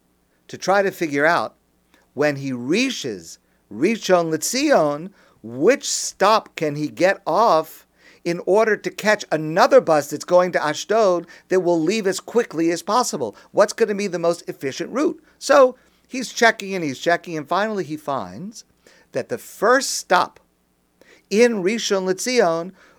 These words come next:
is also the bus stop for a bus that will take him from Rishon LeZion to Ashdod, where he wants to go. And the schedule says that the bus to Rish-, to Ashdod will leave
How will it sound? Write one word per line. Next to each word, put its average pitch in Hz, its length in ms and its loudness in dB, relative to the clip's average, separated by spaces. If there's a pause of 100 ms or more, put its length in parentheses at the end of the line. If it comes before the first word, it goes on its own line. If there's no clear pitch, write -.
(160)
is 180 180 4 (100)
also 220 500 4
the 170 120 -2
bus 208 320 4
stop 165 360 0
for 165 240 0
a 160 100 0
bus 147 640 0 (280)
that 185 140 2
will 170 120 0
take 226 320 0
him 185 180 -2
from 143 240 -2
Rishon 208 380 -2
LeZion 214 420 -2
to 226 100 0
Ashdod, 233 480 4
where 175 140 -2
he 170 60 -2
wants 185 260 -4
to 220 80 -10
go. 233 280 2 (280)
And 214 340 2
the 160 80 -2
schedule 117 600 -2
says 98 560 -14 (540)
that 151 280 -2
the 127 220 -6
bus 175 640 -2
to 147 160 -4
Rish-, 139 420 -8
to - 220 -8
Ashdod 156 460 0
will 156 280 0
leave 175 640 -2